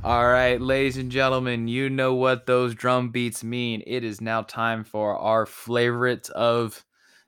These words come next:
man, it's been a hot minute since we've done this. I apologize for, because I have been doing finals. It is time for our favorites. So, Lindsay,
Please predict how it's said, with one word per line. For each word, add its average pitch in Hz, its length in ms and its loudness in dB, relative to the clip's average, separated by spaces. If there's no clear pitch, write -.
man, 117 200 0
it's 117 120 -4
been 127 140 2
a - 20 2
hot 110 240 2
minute 120 220 -2
since 110 200 -8
we've 98 120 -10
done 117 260 0
this. 98 380 -2
I 113 140 2
apologize 120 580 2
for, 104 240 -4
because 110 380 -2
I 113 200 4
have 113 220 -2
been 117 260 -2
doing 113 300 -2
finals. 135 640 0
It 123 140 0
is 120 140 0
time 110 260 0
for 104 200 -2
our 101 180 4
favorites. 110 1000 -4
So, 143 600 2
Lindsay, 117 640 -6